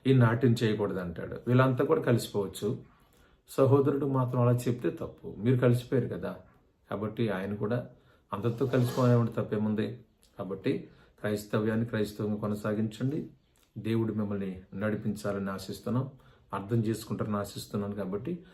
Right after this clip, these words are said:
ఆ సహోదరుడి కుటుంబాన్ని కించపరచడం మంచిది కాదు.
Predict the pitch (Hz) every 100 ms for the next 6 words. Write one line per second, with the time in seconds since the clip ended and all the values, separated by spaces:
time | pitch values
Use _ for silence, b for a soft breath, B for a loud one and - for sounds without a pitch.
0 | B B 104 - 113 120 123 123 123 113
1 | 117 113 107 - 107 - - 104 - -
2 | 139 120 104 - 120 120 90 90